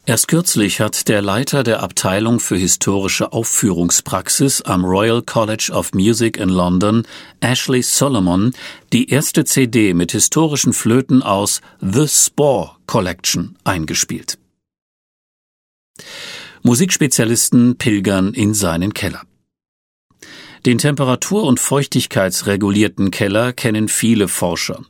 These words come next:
Flötisten, Instrumentenbauer und Professoren mit ihren Studenten. Sie pilgern nach Frankfurt, um bei Spohr in die Geschichte des Instruments einzutauchen, historische Preziosen in der Hand zu halten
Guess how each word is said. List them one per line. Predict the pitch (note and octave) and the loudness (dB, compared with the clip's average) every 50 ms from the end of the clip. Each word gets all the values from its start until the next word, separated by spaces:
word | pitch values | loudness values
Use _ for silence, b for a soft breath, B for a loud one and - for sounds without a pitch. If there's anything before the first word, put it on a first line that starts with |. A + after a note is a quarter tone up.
| - _ | -20 _
Flötisten, | - - - A#2+ F#2 - E3 D#3 - - - - B2 A#2+ A#2 A#2 B2 | -6 -2 -2 0 2 2 2 2 0 0 0 2 4 4 4 2 0
Instrumentenbauer | A#2+ B2+ A#2 - - B2 A#2 B2 B2+ C3 C3 - A#2 G2+ G2+ G2 G2 G2+ G2 F#2+ F#2+ B B B B | 0 0 0 2 2 2 2 4 4 2 2 0 0 2 2 2 2 2 0 0 -2 B B B B
und | - - C3+ D#3 D#3 - - - - | 0 2 2 2 2 0 -2 -4 -4
Professoren | - - G#2+ - - G2+ - - - G2+ F#2+ F2+ E2+ F#2 F#2 | -4 -4 -2 -2 0 0 2 2 2 2 2 0 2 2 2
mit | F2+ F#2 F2+ - - | 2 0 0 -2 -6
ihren | - E2+ F2+ F#2+ - | -4 -4 -4 -4 -4
Studenten. | - - F#3 B2+ G#2 E2+ D#2+ - - B1+ - - B B B B B B B B B - | -2 0 0 0 0 -2 -4 -8 -14 -16 -16 -16 B B B B B B B B B 0
Sie | - C#3 B2+ | 0 2 2
pilgern | - - E3 E3+ C#3 G#2+ G2+ F#2 F2 F2 | 4 2 2 2 2 0 0 2 2 2
nach | E2+ F2 - | 0 0 -2
Frankfurt, | - - G2 G2+ G#2 - - - D#3 D3 B2+ - | -2 -2 -2 -2 -2 -2 -2 0 0 0 0 0
um | - C3+ B2+ A#2 | 0 2 2 2
bei | G#2+ G#2 G2+ G2 | 2 2 0 0
Spohr | - - - - - A#2 A#2+ B2+ C3+ - | -2 -4 -2 0 2 2 4 2 2 2
in | C3+ A#2+ | 0 0
die | A2 A#2+ | 0 0
Geschichte | A#2 C3+ B2+ - - C#3+ - - - B2 G2 | 0 0 0 0 0 -2 -2 -2 -2 -2 0
des | G2 F2+ - | 0 -2 -2
Instruments | - B2+ A2+ - - - A#2 A2 A2+ A#2 B2 A#2 - - - | -2 -2 -2 0 0 0 2 2 2 2 2 2 2 0 0
einzutauchen, | - F2+ F2+ E2+ - - - E2+ - F#2+ E2+ D#2+ D2+ - - - - B B B B B B B | 0 -2 0 0 -2 -2 -2 -2 -2 0 -2 -2 -2 -6 -10 -12 -12 B B B B B B B
historische | - C3 - - - D3+ D#3 C#3+ C3+ - C#3 | 0 2 2 4 4 2 2 2 0 0 -2
Preziosen | B2+ - - B2 - - - - A#2+ A#2+ B2+ C3+ B2+ A#2 G#2+ F#2+ | 0 0 -2 -2 0 0 2 4 4 4 4 4 4 2 2 2
in | F#2 F2+ | 2 2
der | F#2+ F#2+ F#2 | 0 0 0
Hand | G#2 G#2 G2 | 0 0 0
zu | - - A2 G2 | -2 -2 0 0
halten | A2 A2 G#2+ - - A2 G#2 F2+ | 0 0 0 0 0 0 0 -2